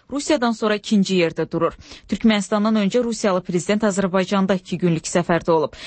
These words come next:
Prezident İlham Əliyevlə danışıqlarda Azərbaycandan Rusiyaya qaz satışına dair razılıq əldə olunub. Amma satılacaq qazın həcmi açıqlanmayıb. Birgə o məlumdur ki, bu ölkə qazının hamısı deyil. Rusiyanın Gazprom şirkəti daha öncə bildirmişdi ki,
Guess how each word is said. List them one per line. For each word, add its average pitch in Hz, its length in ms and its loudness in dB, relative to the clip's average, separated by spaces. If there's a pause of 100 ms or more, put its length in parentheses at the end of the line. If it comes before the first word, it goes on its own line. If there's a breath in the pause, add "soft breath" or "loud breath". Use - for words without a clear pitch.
(160 loud breath)
Prezident 277 340 0
İlham 226 300 4
Əliyevlə 202 400 0
danışıqlarda 185 640 -2
Azərbaycandan 175 720 -2 (240 loud breath)
Rusiyaya 254 400 0
qaz 240 320 -4
satışına 202 400 -2
dair 190 240 0
razılıq 214 320 -4
əldə 170 240 0
olunub. 160 240 -2 (320 loud breath)
Amma 320 240 0
satılacaq 220 560 -2
qazın 196 400 -2
həcmi 175 400 0
açıqlanmayıb. 190 600 -2 (280 loud breath)
Birgə 220 240 2
o 269 40 0 (100)
məlumdur 180 340 -2
ki, 233 80 -4
bu 233 220 -2
ölkə 208 320 0
qazının 180 440 -2
hamısı 190 500 -2
deyil. 165 240 0 (280 loud breath)
Rusiyanın 202 400 2
Gazprom 202 380 0
şirkəti 208 520 -2
daha 202 200 2
öncə 180 240 -2
bildirmişdi 196 520 0
ki, 285 140 0